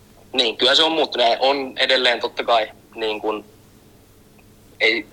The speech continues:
niin paljon en ole muuttunut, että en yrittäisi pitää hauskaa silloin, kun kaikki on hyvin ja näin, mutta sit, et mennään johonkin peliin ja mä huomaan, että mulla alkaa tulee ne oireet, mä menen saman tien ihan hiljaiseksi ja siitä,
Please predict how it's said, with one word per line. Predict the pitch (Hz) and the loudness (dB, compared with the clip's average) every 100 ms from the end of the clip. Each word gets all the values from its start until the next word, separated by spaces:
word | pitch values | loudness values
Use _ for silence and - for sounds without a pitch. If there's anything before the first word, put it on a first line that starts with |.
| - | -6
niin | 131 135 | 0 0
paljon | 135 123 120 | 2 0 0
en | |
ole | 123 | -2
muuttunut, | 123 117 117 117 | -4 -6 -4 -6
että | 113 120 | 0 -2
en | 120 | 0
yrittäisi | 120 117 120 - | -6 -2 -4 -4
pitää | - 117 117 | -2 0 2
hauskaa | 117 113 - 113 | 0 0 -2 -2
silloin, | 117 113 | -2 -6
kun | 110 - - - - - - - - - - | -8 -18 -20 -20 -20 -20 -20 -20 -20 -20 -4
kaikki | - 117 - 123 | 2 2 2 0
on | 120 | 2
hyvin | 117 117 | 0 2
ja | |
näin, | 117 117 113 | 4 4 2
mutta | 113 - | -4 -4
sit, | - - - - - - - - | -4 -4 -12 -10 -10 -10 -12 -12
et | - - - | -12 -16 -4
mennään | 113 117 113 | 0 2 2
johonkin | 117 - - | 2 0 -2
peliin | 120 117 117 113 | -2 0 2 2
ja | 113 - - | 0 -2 0
mä | 113 | 2
huomaan, | 120 117 113 113 | 4 4 2 0
että | - - | -4 -4
mulla | 113 113 | 2 4
alkaa | 113 117 | 4 2
tulee | 117 117 113 | 2 0 0
ne | 117 | 2
oireet, | 117 113 113 107 | 2 4 0 0
mä | 107 | -4
menen | 107 107 - - - - - - - - - - - - | -2 -4 -6 -18 -20 -20 -20 -20 -20 -20 -20 -20 -20 -2
saman | - 123 123 | 2 4 2
tien | 123 120 | 2 2
ihan | 120 120 | 4 4
hiljaiseksi | 123 120 113 107 - | 2 2 0 0 -2
ja | 113 | -2
siitä, | 117 107 | -2 -4